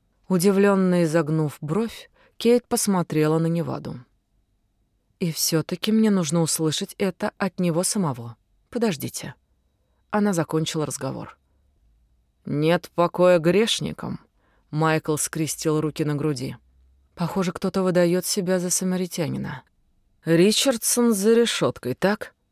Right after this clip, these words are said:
Насколько я понимаю, под подписку его не выпустили. За решеткой. Кейт набрала номер Джерода Рамси. Рамси возглавлял отдел профайлеров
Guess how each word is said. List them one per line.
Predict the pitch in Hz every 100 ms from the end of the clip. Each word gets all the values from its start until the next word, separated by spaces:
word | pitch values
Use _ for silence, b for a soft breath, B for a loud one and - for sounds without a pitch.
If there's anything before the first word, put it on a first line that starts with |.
| _ _ 143
Насколько | 151 143 - 156 139 151
я | 139
понимаю, | 147 143 139 139 147
под | - -
подписку | - 147 - 139 - -
его | 151 147 165
не | 180
выпустили. | 180 139 - - - - - _ _ _ _ _ _ _ _ _ -
За | 160 233
решеткой. | 240 - 131 120 - 135 127 - _ _ _ _ _
Кейт | - 175 160 -
набрала | 151 147 147
номер | 147 165 202 214
Джерода | 175 139 151 156 165 156
Рамси. | 175 139 131 - - 123 _ _ _ -
Рамси | 196 190 185 - 185
возглавлял | 175 156 175 170 170 165 165
отдел | 170 151 151 165
профайлеров | - 170 160 233 247 165 131 123